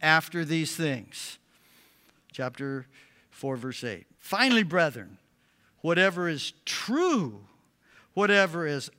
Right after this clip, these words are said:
honorable, whatever is right, whatever is pure, whatever is lovely, whatever is good repute, if there is anything excellent, and if there's anything worthy of praise," notice,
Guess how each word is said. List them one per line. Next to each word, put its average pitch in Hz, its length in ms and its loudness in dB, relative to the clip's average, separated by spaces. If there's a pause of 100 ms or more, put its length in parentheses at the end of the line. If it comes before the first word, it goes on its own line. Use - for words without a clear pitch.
(260)
honorable, 240 920 4 (440)
whatever 180 500 4
is 131 200 -4
right, 180 760 4 (320)
whatever 185 500 2
is 131 280 -8
pure, 285 640 2 (320)
whatever 202 460 2
is 127 200 -6
lovely, 208 640 4 (220)
whatever 220 380 2
is 147 120 -6
good 175 240 0
repute, 220 720 0 (240)
if 269 220 2
there 240 160 2
is 175 260 -4
anything 320 800 2 (140)
excellent, 277 720 6 (280)
and 269 200 6
if 262 120 0
there's 214 280 0 (140)
anything 320 680 4
worthy 262 460 2
of 240 180 4
praise," 180 480 2
notice, 196 600 0